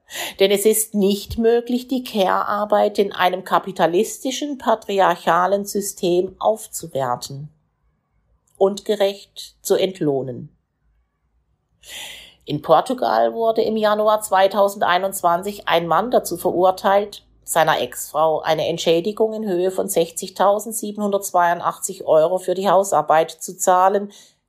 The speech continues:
die sie während ihrer dreißigjährigen Ehe geleistet hatte. Das Gericht begründete seine Entscheidung mit dem seltsamerweise unsichtbaren, aber dennoch sehr realen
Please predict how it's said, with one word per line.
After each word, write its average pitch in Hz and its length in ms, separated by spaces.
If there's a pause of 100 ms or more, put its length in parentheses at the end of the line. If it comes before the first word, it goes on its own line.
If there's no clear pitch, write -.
(140)
die 196 140
sie 240 500
während 208 540
ihrer 143 300
dreißigjährigen 170 1200
Ehe 151 380
geleistet 185 760
hatte. - 300 (1800)
Das 185 180
Gericht 180 380
begründete 220 560
seine 214 340
Entscheidung 202 600
mit 190 220
dem 170 420
seltsamerweise 214 1300
unsichtbaren, 190 1200 (600)
aber 143 240
dennoch 147 540 (300)
sehr 240 640
realen 160 800